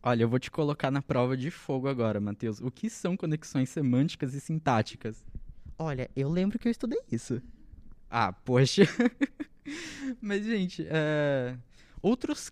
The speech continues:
Speaker 1: campos importantíssimos para essa inteligência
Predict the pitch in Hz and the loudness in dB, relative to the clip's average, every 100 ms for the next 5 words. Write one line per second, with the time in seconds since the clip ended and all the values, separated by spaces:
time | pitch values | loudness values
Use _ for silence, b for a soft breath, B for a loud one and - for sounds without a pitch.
0 | _ - 165 170 226 - 139 131 160 214 | _ 4 6 8 4 2 -2 0 -2 -2
1 | 196 214 170 - 180 - 131 - 147 123 | -2 -2 -4 -2 -4 -2 -2 -2 -2 0
2 | 120 135 185 185 139 107 123 156 - | 2 0 -2 -4 -4 0 2 2 0